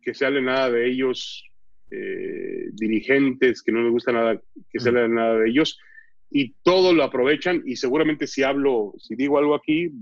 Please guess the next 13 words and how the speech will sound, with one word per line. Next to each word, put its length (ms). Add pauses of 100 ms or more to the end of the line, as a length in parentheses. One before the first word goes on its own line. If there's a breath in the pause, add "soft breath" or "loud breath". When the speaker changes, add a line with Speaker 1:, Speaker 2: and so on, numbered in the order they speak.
(160)
Speaker 1:
lo 100
va 80
a 20
sacar 320
enseguida 460
para 180
mandarlo 500
con 200
sus 160
abogados 460
a 40
Nueva 220
York 260